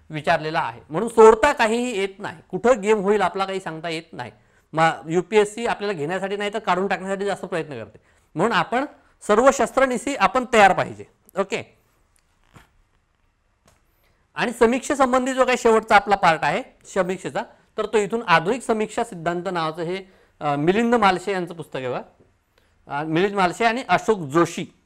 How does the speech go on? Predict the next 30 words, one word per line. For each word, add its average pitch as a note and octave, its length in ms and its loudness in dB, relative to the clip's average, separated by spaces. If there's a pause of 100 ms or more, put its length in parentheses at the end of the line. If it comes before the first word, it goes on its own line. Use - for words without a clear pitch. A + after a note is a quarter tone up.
यांचं D3+ 240 -6
हे D3+ 60 -2
पुस्तक C3 320 -14
आहे. G#3 100 -10 (340)
मिलिंद, D#3 320 -6
हे D#3 140 -8
दिसत E3+ 260 -6
नसेल F#3+ 240 -8
तुम्हाला F#3+ 260 -4
खाली, F3+ 180 -10 (420)
तर A3+ 80 -2
मिलिंद F#3+ 260 0
मालशे G#3 360 -2
आणि A#3 220 -4
अशोक F#3+ 460 -2
जोशी F#3+ 460 4
यांचं F3 220 -8
हे F3 60 -8
पुस्तक D3+ 320 -14
आहे. D#3 100 -6
काय? G3 240 -2 (500)
आधुनिक F#3+ 400 0
समीक्षा G3 360 -2
सिद्धांत. A2 380 -14 (720)
मग G#3+ 120 2
आता A3 160 2
याच्यामध्ये B3 340 2
काय A#3 160 6
काय A#3 140 6
वाचायचं? G#3+ 380 0